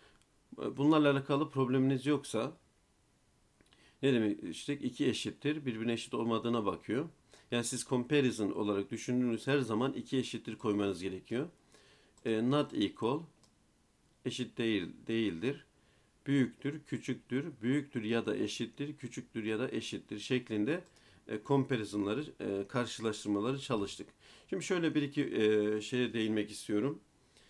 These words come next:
Sistem nokta debug true olarak true'yu print yapabiliyorsunuz, debug yapabiliyorsunuz. Aynı şekilde bunun içine false da yazabiliyorsunuz.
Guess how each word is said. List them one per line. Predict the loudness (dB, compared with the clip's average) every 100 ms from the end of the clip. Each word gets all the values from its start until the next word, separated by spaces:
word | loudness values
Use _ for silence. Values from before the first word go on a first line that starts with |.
| -20 -18
Sistem | -10 -6 -4 0 2 2 -2 -12 -20 -20 -20 -4
nokta | 0 0 0 -2 -2 -6 -20 _ -20 -20 -20 -20 -20 -20 -20 -20 -10 -2
debug | 0 2 0 -2 -16 -20 -20 -20 -20 -20 -20 _ _ _ _
true | -10 0 2
olarak | 4 4 4 4 2 -4 -14 -20 _ _ _ _ _ _ _ _ _ _ _ _ _ _ _ -20 _ _
true'yu | -2 4 6 4 2
print | 0 2
yapabiliyorsunuz, | 0 0 2 2 0 -2
debug | 0 0 0
yapabiliyorsunuz. | -2 -2 -2 -4 -6 -12 0
Aynı | 4 4 4
şekilde | -2 -6 -6 -4 -4 -6 -16 -20 -20 _ -20 -20 _
bunun | 0 0
içine | 0 -2
false | 0 0 0 0
da | -2
yazabiliyorsunuz. | 0 -2 0 0 0 -6 -10 -14